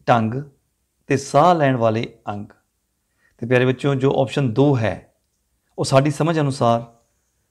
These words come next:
ਬਿਲਕੁਲ ਸਹੀ ਆਪਸ਼ਨ ਹੈ। So, this is the right option, option number two।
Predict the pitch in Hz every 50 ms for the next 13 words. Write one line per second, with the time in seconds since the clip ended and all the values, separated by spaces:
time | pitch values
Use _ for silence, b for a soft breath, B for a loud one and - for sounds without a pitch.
0 | _ - 143 120 - - 151 156 - - - - - 175 165 165 185 180 151 127
1 | 110 - - 117 101 87 92 87 80 - _ _ _ _ _ _ _ _ - 120
2 | 104 113 110 120 120 110 120 120 117 110 120 131 131 135 135 135 - - 160 156
3 | 156 - b b b b b - 120 113 - 123 113 110 107 107 - - 120 -